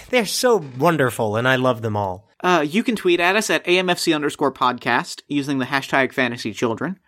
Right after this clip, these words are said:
Speaker 2: You can also post them to our Facebook page at facebook dot com slash all my fantasy children. You can also email them to us at all my fantasy children at gmail dot com.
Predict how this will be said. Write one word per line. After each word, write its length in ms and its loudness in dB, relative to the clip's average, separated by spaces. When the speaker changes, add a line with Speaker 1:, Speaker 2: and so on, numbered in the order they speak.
Speaker 2:
You 140 2
can 180 2
also 540 4
post 220 0
them 80 0
to 80 2
our 60 2
Facebook 320 -2
page 200 2
at 100 -2
facebook 280 -2
dot 160 0
com 180 2
slash 380 0
all 80 0
my 140 0
fantasy 340 -4
children. 480 -2
You 100 0
can 100 2
also 220 2
email 300 2
them 160 2
to 160 4
us 120 0
at 120 2
all 120 0
my 100 2
fantasy 320 2
children 360 2
at 140 -6
gmail 460 0
dot 180 2
com. 320 0